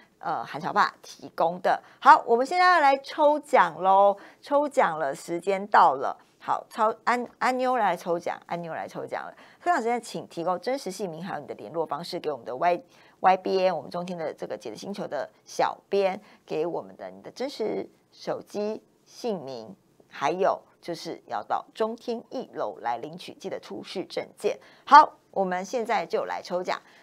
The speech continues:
第一个题目是，请问一下，这个题目我们要从，因为你要从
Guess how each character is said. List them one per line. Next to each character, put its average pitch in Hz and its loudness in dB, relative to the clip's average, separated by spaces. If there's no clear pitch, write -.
第 339 4
一 349 2
个 - 4
题 170 -8
目 196 -4
是， 175 -4
请 170 -10
问 185 0
一 107 -20
下， - -6
这 110 -8
个 120 -8
题 131 -16
目 143 -12
我 - -18
们 101 -16
要 165 2
从， 107 -12
因 240 -2
为 226 2
你 160 -8
要 170 -4
从 - -10